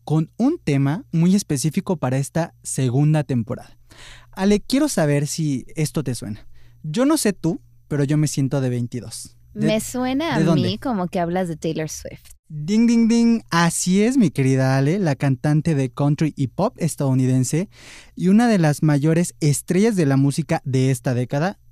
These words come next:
Speaker 1: Yo me declaro, soy su, su, su fan,
Speaker 2: <laughs>
Speaker 1: Taylor Swift, quien hace muy poco estrenó una versión actualizada de su álbum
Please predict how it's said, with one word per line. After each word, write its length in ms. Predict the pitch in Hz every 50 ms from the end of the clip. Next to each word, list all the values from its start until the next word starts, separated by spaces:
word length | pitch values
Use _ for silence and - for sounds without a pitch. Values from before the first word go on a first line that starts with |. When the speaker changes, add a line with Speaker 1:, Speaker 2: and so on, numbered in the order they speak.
| - -
Speaker 1:
Yo 320 | - 135 127 120 147 143
me 100 | 147 147
declaro, 320 | 135 127 - 127 127 120 117
soy 160 | - - 113
su, 180 | - - - - -
su, 240 | - - - 117 123
su 160 | - - 123
fan, 300 | - 160 170 214 285 277 233 208
Speaker 2:
<laughs> 140 | 196 185 196
Speaker 1:
Taylor 380 | 233 - 175 175 180 185 196 -
Swift, 420 | - - - - 127 107 - _ _ _ - - - - - - - - - - -
quien 300 | - 202 196 202 202 202 - -
hace 680 | - 202 196 - - 226 220 220 214 214 214 208 208 -
muy 240 | - 180 180 202 220
poco 500 | - - 196 180 160 - 165 165 175 - -
estrenó 640 | 156 147 - - - 143 143 143 147 156 151 151 - -
una 200 | 165 175 190 190
versión 300 | 175 147 - 165 160 165
actualizada 580 | 156 _ - 180 165 170 170 - 185 165 165
de 120 | 151 147 131
su 160 | - - 139
álbum 280 | 143 143 143 143 131